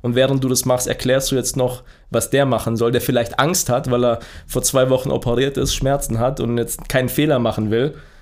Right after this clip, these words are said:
und du kommst halt nicht sehr souverän dann rüber. Und am Ende ist genau das, du musst in deiner Per-, Person so souverän sein,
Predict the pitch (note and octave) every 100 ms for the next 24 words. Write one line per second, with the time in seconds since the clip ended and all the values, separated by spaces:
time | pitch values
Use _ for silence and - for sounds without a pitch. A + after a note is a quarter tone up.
0 | - - - C3 C3+ A#2+ A#2+ B2+ - A#2+
1 | B2 A#2+ A#2 A#2 A#2 A2 C#3 C#3 G2+ -
2 | - - - A#2 G#2+ G#2+ A#2+ C3 E3+ -
3 | - B2 - A#2 A2+ G#2+ C3 D3+ - C3
4 | C3 C#3 E3 - - - - - - -
5 | - C3+ C3+ B2 B2 A#2 B2 - - -
6 | A2 A2 D3 C#3+ C3 B2+ F3+ D3+ C3 A#2
7 | C3+ D#3 B2 A2+ C3